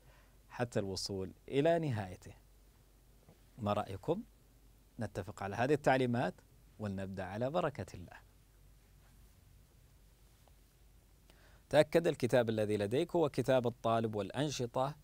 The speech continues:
لمعاهد وبرامج التربية الفكرية، الصف الأول التأهيلي، الفصول الدراسية الثلاثة. الهدف العام لدينا معرفة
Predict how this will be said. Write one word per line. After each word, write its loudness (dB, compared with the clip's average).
لمعاهد 0
وبرامج -2
التربية -4
الفكرية، -2
الصف -6
الأول 0
التأهيلي، 0
الفصول -2
الدراسية -6
الثلاثة. -2
الهدف 8
العام 4
لدينا 2
معرفة 2